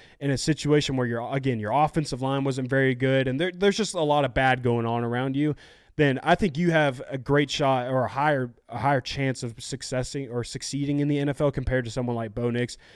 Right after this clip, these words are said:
Bo Nix is just, again, like I said, at this point in Bo Nix's career, if N F L teams are continuing to view him and say, "Maybe not a guy that comes in right now and starts for us, but maybe a guy later on down the road," I don't know if you're ever going to get that later on down the road version of Bo Nix in the N F L because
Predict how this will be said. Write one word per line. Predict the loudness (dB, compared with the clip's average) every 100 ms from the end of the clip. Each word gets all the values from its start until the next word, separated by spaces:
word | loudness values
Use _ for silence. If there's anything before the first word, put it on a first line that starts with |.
| -20 -6
Bo | 4 6
Nix | 6 4
is | -2
just, | -2 -2
again, | -2 0 0
like | 0 -2
I | -2
said, | -4 -6
at | -6 -2
this | -2
point | -2 -2 -2
in | 0
Bo | 0
Nix's | 0 -2 -8 -6
career, | -2 0
if | -2
N | -4
F | -2
L | -2
teams | -2 -2 -2
are | -4
continuing | -4 -4 -2 0 -2
to |
view | -2 -2
him | 0 0 -2 -4 -8 -20 _
and | -8 -2
say, | 2
"Maybe | 4 4 6
not | 6 4
a | 4
guy | 4 4
that | 2
comes | 2 2
in | 0 0
right | 0 0
now | 0 0
and | -2
starts | 0 0 0
for | -2
us, | -4
but | -2 0
maybe | 0 0
a |
guy | 0 0
later | 0 0
on | 0 0
down | -2
the | 0
road," | 0 -2 -6 -20 -20 -2
I | 2
don't | 4 4
know | 6 8
if | 6 4
you're | 4
ever | 4 2
going | 0 0
to | 0
get | 0 2
that | 2 2
later | 2 2
on | 2 2
down | 0
the | 0
road | 0 0 0
version | 0 0 -2
of | 0
Bo | 0 2
Nix | 0 -2
in | -4
the | -6
N |
F | -4 0
L | 0
because | -2 -6 -8